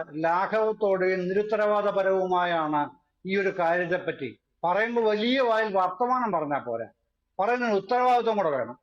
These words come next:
അതാണ് പ്രശ്നം. ഇവിടെ ഈ, ഈ കേസില് എങ്ങനെയാണ് ഹൈക്കോടതി ഇടപെടാൻ ഇടയായത്? ഇവർക്ക് വല്ല ധാരണയുണ്ടോ? അദ്ദേഹം മുപ്പത് വർഷമായിട്ട് പ്രാക്ടീസിങ് ലോയർ ആണെന്നാണ് പറയുന്നത്, അഡ്വക്കേറ്റ് മഞ്ചവിളാകം ജയൻ.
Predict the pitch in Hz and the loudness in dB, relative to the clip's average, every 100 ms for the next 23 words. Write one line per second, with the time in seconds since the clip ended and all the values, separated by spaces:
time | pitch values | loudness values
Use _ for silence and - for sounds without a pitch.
0 | 208 254 254 208 - - - _ _ _ | -2 0 0 -2 -6 -10 -12 _ _ _
1 | _ _ _ 269 285 254 190 202 208 254 | _ _ _ -4 0 2 2 0 0 0
2 | 233 233 277 226 202 208 233 165 139 143 | -2 -2 -2 -2 -2 0 0 0 -2 -6
3 | _ _ 185 214 262 294 247 185 175 175 | _ _ -2 -2 0 -2 0 0 0 0
4 | 165 143 170 180 233 214 175 180 165 160 | 0 0 -2 0 0 0 0 0 2 0
5 | 180 185 185 170 151 185 202 170 143 135 | 0 2 2 2 0 2 4 2 0 -4
6 | - _ _ _ _ _ 220 254 233 214 | -10 _ _ _ _ _ -2 0 2 0
7 | 190 160 196 208 185 139 123 113 - 185 | 0 2 2 2 -2 -4 -8 -12 -8 0
8 | 226 233 202 202 - 269 247 202 214 214 | 0 0 0 -2 0 2 2 2 2 2
9 | 214 208 202 185 190 226 196 220 185 190 | 0 -2 0 -2 0 -2 0 0 2 2
10 | 214 202 185 180 165 151 151 151 143 135 | 2 0 0 0 0 2 0 0 -4 -6
11 | _ _ 190 196 202 175 180 196 202 190 | _ _ -2 0 0 0 -2 2 2 2
12 | 185 175 147 147 | 2 0 0 0